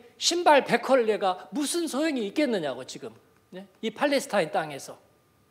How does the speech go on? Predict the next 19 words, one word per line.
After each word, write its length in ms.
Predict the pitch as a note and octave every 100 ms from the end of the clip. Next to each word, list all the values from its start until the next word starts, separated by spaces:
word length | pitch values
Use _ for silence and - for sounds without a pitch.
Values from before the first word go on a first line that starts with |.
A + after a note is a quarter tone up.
| _ _ _ _ _ _ _ _ _ _ _ _ _
집 380 | - C#4 - G3
네 180 | A3
채, 220 | A3 A3+ A#3+
다섯 300 | F3 F#3+ G#3+
채가 300 | G3+ F3+ - -
무슨 400 | G3+ C4 D4+ C4
필요가 320 | - B3 A#3+
있겠느냐고요. 640 | D#3 F#3+ E3+ C#3 A#2+ - - _ _ _ _ _ _ _ _ _ _ _ _ _ -
그러나 400 | G#3 G3+ F#3+ F#3+
이를 260 | G#3+ C4+ D#4
통해서 580 | A#3 B3+ B3 B3 G#3 F#3+
포도원 480 | - D#4+ F4 E4 D4+
농부, 540 | A#3 B3 B3 B3 B3 B3+
포도원 500 | D#4+ E4 D4+ C#4+ C4
주인처럼 640 | A#3+ C4 B3+ A#3+ D3+ A2 - _ _ _ _ _ _ _ _
인력시장의 600 | F3+ G#3 A3 - A3+ G3
사람들을 520 | F#3 F#3+ F3 E3+ D#3+ E3
고용하고 580 | C#3 C3 A#2+ G#2+ - - _ _ _ _ _ _ _ _ _ _ _ _ _ _ _ _ _ _
그리고 380 | - D3+ C#3+